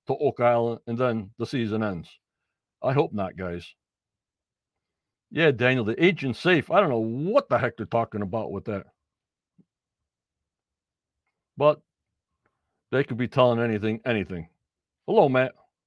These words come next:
Tell us anything. You know what I mean? I don't know where they come up with these phrases, but,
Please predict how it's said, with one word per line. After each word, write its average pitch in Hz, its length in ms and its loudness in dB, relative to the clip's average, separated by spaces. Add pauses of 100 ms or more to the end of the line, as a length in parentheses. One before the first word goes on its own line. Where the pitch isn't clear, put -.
(100)
Tell 123 240 0
us 120 200 -2
anything. 87 420 -4
You 92 60 -12
know 104 100 -2
what 113 100 -2
I 113 60 -2
mean? 123 160 -2 (1500)
I 120 80 -2
don't 123 80 0
know 110 80 0
where 123 180 4
they 110 120 0
come 117 180 -2
up 117 140 0
with 104 100 -6
these 107 140 -6
phrases, 107 520 -2 (1120)
but, 101 160 -6